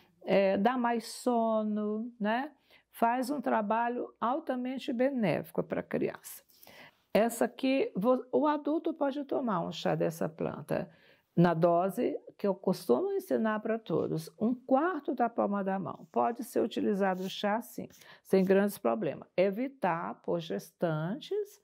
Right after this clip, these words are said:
crianças e pessoas que têm epilepsia, porque ela mexe com o sistema, é, da hipófise, né? O seu sistema, é, de pensamentos.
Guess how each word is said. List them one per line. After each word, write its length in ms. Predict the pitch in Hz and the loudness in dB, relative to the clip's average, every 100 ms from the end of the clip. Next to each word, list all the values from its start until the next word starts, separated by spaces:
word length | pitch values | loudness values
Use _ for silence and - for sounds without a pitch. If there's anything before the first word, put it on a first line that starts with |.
| _ _ - _ - | _ _ -20 _ 2
crianças 1160 | 208 208 175 175 220 294 - 440 453 - - _ _ _ - | 6 6 4 2 -2 -2 2 2 2 -12 -18 _ _ _ 2
e 80 | 247 | 4
pessoas 540 | 285 269 - 233 220 | 4 2 4 2 2
que 120 | 247 | 0
têm 220 | 233 233 | 2 2
epilepsia, 880 | 233 233 247 262 - - 359 277 202 | 2 2 0 0 -2 2 4 6 4
porque 320 | - 214 - | 2 0 2
ela 240 | 226 233 262 | 2 4 2
mexe 540 | 240 233 262 285 359 | 0 2 2 0 -2
com 180 | 359 294 | 0 0
o 40 | 294 | 0
sistema, 800 | 349 - - 220 214 240 349 415 _ _ - _ _ 185 | -6 -10 0 0 2 -2 -4 -6 _ _ -20 _ _ 4
é, 360 | 190 185 180 | 6 4 2
da 160 | 170 233 | 2 0
hipófise, 800 | - - 339 233 - 165 156 160 | 0 0 2 2 -2 -8 -6 -4
né? 240 | 202 262 | -2 -2
O 80 | 285 | -4
seu 180 | - 190 | -4 -6
sistema, 960 | - 208 - 202 202 220 233 226 190 175 | -4 -8 0 0 2 0 -2 -2 -2 -2
é, 500 | - 165 151 147 - | 0 2 2 -2 -4
de 160 | 160 | -6
pensamentos. 1160 | - 247 240 349 403 349 214 165 165 - 165 | -2 -2 0 0 2 2 2 0 -2 -6 -6